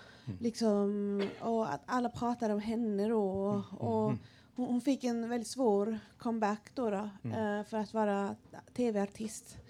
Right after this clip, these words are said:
Speaker 2: Så började hon gå på det här, eh, retreatet för tjockisar. <laughs> Ehm, för att gå ner i vikt och så här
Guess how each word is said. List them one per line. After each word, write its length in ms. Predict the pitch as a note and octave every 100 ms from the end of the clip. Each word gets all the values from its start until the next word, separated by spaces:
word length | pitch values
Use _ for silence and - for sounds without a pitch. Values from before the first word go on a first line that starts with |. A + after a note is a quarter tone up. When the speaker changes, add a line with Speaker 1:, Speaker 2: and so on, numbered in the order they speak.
| - - - - - -
Speaker 2:
Så 460 | - B3+ A#3 A3 G#3+
började 420 | G#3+ A#3+ B3 A#3
hon 140 | A3
gå 180 | A3+ A3
på 300 | G#3+ A3 G#3
det 60 | G#3
här, 480 | G#3+ A3 G3 F#3+ F#3+ F#3+ - -
eh, 640 | - - - - - -
retreatet 600 | A3 A3 C#4+ A#3 G3 G3+
för 100 | G#3+
tjockisar. 460 | G#3 A3 - G#3 G#3+ G3+
<laughs> 240 | G#3+ A3 - - - - - - - - - - -
Ehm, 720 | A#3+ A#3 A3 A3 G#3+ G#3 - - - - - - - -
för 140 | - A#3
att 200 | A3+ -
gå 160 | G#3+
ner 180 | A#3 A3
i 40 | G#3+
vikt 340 | G#3+ - -
och 100 | G3+
så 80 | G#3+
här 320 | A3 G3+ F#3